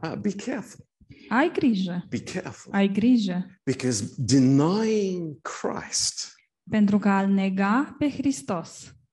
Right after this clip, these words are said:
Speaker 1: means denying his provision.
Speaker 2: înseamnă a nega provizia Lui.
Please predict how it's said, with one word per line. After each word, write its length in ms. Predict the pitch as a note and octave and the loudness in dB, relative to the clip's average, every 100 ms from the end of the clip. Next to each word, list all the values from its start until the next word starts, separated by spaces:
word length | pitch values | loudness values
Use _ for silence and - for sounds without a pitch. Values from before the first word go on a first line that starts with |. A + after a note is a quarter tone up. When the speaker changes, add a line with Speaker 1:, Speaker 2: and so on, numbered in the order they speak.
| _ | _
Speaker 1:
means 760 | - B2+ D3+ E3+ E3 C#3+ A#2 F#2+ | -4 0 4 4 2 0 -4 -6
denying 1040 | F#2+ B2 A#2+ C3 C#3+ F3+ F#3 D3 B2+ G#2+ - - _ | -2 -2 -2 -4 -6 -6 -8 -6 -8 -10 -14 -20 _
his 600 | - D#3 A#2+ - - - _ | 0 2 2 -2 -8 -14 _
provision. 580 | _ A#2+ G2+ G#2 A3 A2+ - - _ _ _ _ | _ -2 0 2 0 -2 -10 -20 _ _ _ _
Speaker 2:
înseamnă 880 | G#3+ G#3 G#3 G3+ G3+ A3 A#3 A#3+ B3 | 2 2 2 2 4 2 0 -2 -4
a 140 | G#3 | -6
nega 760 | G3+ G3+ G3 G3 G#3+ B3+ D#4 - | -4 -2 -4 -4 -2 -2 -4 -10
provizia 640 | - G#3+ G3 G3+ G3 G3 G3 | -8 -6 -2 -2 0 -2 -2
Lui. 500 | G3 G3 F3+ - | -2 -2 -4 -12